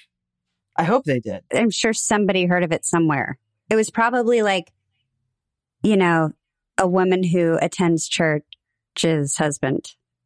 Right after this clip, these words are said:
Speaker 1: What?
Speaker 2: Like, like a woman who attends church,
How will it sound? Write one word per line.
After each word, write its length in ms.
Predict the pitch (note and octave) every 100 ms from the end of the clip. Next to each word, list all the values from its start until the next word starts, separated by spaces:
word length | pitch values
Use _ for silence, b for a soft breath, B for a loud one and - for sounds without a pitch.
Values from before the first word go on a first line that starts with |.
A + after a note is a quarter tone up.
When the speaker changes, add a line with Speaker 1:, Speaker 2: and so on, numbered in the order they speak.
| _
Speaker 1:
What? 240 | D3 F3+ - _ _ _ _ _ _ B B B
Speaker 2:
Like, 320 | A3+ G#3 - - _ _ _ _ _ _ _ _ -
like 340 | G#3 F#3+ - -
a 100 | G3+
woman 580 | F#3+ G#3 A#3+ D#3+ C#3+ F3+ - _ _ _ _ -
who 80 | G3+
attends 460 | F3 - G3+ F#3
church, 580 | - A3 F#3+ C#3 - -